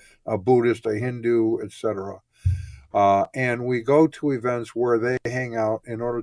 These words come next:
to make contact and talk with them. In the process, though, from time to time, we discover, usually because people are calling us with questions about particular groups,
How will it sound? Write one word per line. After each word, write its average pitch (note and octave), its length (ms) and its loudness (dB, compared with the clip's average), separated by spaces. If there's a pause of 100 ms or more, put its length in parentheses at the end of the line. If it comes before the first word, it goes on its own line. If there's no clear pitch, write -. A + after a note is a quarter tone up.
(100)
to A#2+ 300 -2
make A#2+ 380 -4
contact F3+ 580 -2
and G#2+ 120 -18
talk C3 300 -6
with - 140 -14
them. F#2+ 220 -14 (600)
In B3+ 160 2
the C4+ 80 0
process, A#3+ 600 4
though, A#2+ 200 4
from C3 220 -6
time G3 300 0
to E3 100 -2
time, C3 600 -2
we C#3 320 -2
discover, A2+ 800 0 (760)
usually E3+ 540 4
because C3+ 380 0
people C#3+ 280 0
are A2+ 60 -4
calling G3 480 4
us F3 160 -4
with - 160 -4
questions C#3+ 460 0
about B2 280 -2
particular B2+ 460 -6
groups, G2+ 520 -4